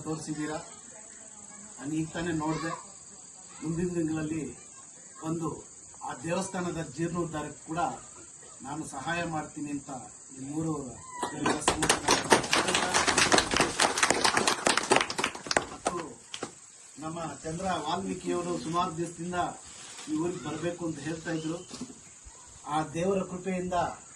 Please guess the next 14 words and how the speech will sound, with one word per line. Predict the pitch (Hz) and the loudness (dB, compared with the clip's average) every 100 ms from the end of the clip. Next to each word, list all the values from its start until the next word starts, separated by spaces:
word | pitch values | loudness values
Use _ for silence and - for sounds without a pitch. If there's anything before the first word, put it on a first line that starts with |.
| - - - - - 165 | -18 -18 -18 -14 -4 -2
ಇವತ್ತು | 180 139 170 | -2 -2 -2
ಬಂದು | 185 170 | 0 0
ಆ | 156 | 0
ದೇವರ | 160 185 175 160 | 0 0 2 0
ಆಶೀರ್ವಾದ | - 185 175 165 - | 0 0 0 0 -2
ಪಡೆದು | 165 175 175 143 - - - - - - - - 135 | -4 -2 -2 -4 -8 -14 -16 -16 -16 -16 -14 -10 -4
ಒಳ್ಳೆ | 170 185 165 - - - - - - - - - - - | 0 2 0 -2 -12 -16 -16 -14 -14 -14 -14 -14 -14 -4
ಪೂಜೆಯನ್ನು | 190 208 214 196 180 185 | 0 4 4 4 0 0
ಕೂಡ | 185 165 - - - - - | 0 0 -2 -8 -10 -8 -6
ನನ್ನ | 160 175 | -4 -4
ಹೆಸರಲ್ಲಿ | 170 185 180 156 | -4 -4 -2 -2
ನೆರವೇರಿಸಿದ್ದೀರಾ. | 160 190 160 - 170 180 170 - - - - - - | 0 0 -2 -4 -6 -6 -6 -10 -14 -16 -16 -14 -8
ತುಂಬಾ | 175 175 170 | -4 -2 -2
ಸಂತೋಷವಾಯಿತು. | 160 202 - 175 160 180 | -2 -2 -2 -2 -2 -6